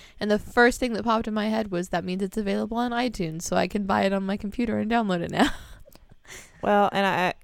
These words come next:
Speaker 2: I think another thing would be how many of your friends have their own D V D player.
Speaker 1: Yeah. I mean,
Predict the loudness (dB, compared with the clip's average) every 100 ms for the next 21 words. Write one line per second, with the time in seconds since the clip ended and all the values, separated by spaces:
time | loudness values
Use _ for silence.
0 | 2 2 4 0 -2 -10 -18 -20 _ -4
1 | 0 4 4 2 -2 -4 -4 -6 -6 -2
2 | 4 6 6 2 -2 -2 -2 -2 -4 -8
3 | -6 -4 -4 -6 -2 -2 -4 -14 -20 -8
4 | -2 0 -2 -2 -6 -6 -4 -6 -4 -4
5 | -4 -6 -4 -2 0 -2 -8 -20 _ _
6 | 0 2 2